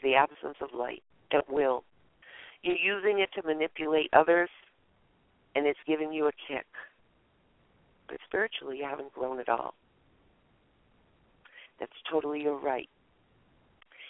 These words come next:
And at the end of your life, it's your journey, if you prefer that. But when you play at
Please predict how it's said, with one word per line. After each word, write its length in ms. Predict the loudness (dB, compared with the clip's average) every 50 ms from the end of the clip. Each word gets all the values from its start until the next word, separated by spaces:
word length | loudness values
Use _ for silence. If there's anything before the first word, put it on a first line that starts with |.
| -10 -2
And 120 | 0 4 4
at 80 | 2 2
the 120 | 2 0 2
end 180 | 2 2 0
of 80 | -2 -4
your 180 | 0 0 0 4
life, 240 | 4 4 4 4 2 -6 -18 -20 -20 _ _ _ _ _ _ _ _ _ _ _ _ _ _ _ _ _ _ _ _ _ _ _ _ -20 -20 _ _ _ _ _ _ _ _ _ _ _ -12 -12
it's 120 | -12 -10 -8 -4
your 160 | 0 0 0 0 0
journey, 340 | -4 -4 -4 -4 -8 -12 -14 _ _ _ _ _ _ _ _ _ _ _ _ _ _ _ _ _ _ -20 -20 -20 -20 -18 _
if 140 | -8 -6 -6 -6 -8
you 80 | -10
prefer 460 | -10 -8 -10 -12 -8 -2 0 0 0 0
that. 220 | -4 -6 -12 -14 -18 _ _ _ _ _ _ _ _ _ _ _ _ _ _ _ _ _ _ _ _ _ _ _ _ _ _ _ _ _ _ _ _ -20 -20 -20 -20 -20 -12 -2 2
But 100 | 6 6
when 120 | 6 6
you 80 | 4 0 -4 -4 2
play 180 | 6 6 8 8
at 60 | 6